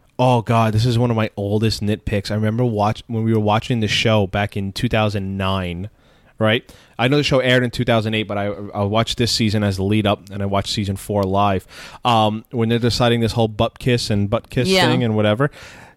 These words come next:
Speaker 1: Deb is, uh, they bet, like, a million dollars.
Speaker 2: Yeah.
Speaker 1: And Deb goes, "I'll take a check."
Speaker 2: Yeah.
Speaker 1: I, I don't understand. This is such a stupid nitpick.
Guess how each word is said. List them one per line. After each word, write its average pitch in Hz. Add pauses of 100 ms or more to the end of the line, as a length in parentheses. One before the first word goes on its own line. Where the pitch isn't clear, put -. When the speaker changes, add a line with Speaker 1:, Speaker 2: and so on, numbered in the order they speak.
(100)
Speaker 1:
Deb 127
is, 123 (100)
uh, 117
they 107
bet, 127
like, 131
a 110
million 110
dollars. 101
Speaker 2:
Yeah. 165 (280)
Speaker 1:
And 113
Deb 110
goes, 104
"I'll 107
take -
a 101
check." -
Speaker 2:
Yeah. 185 (380)
Speaker 1:
I, 131
I 139
don't 185
understand. 127
This 107
is 110
such -
a 107
stupid -
nitpick. 95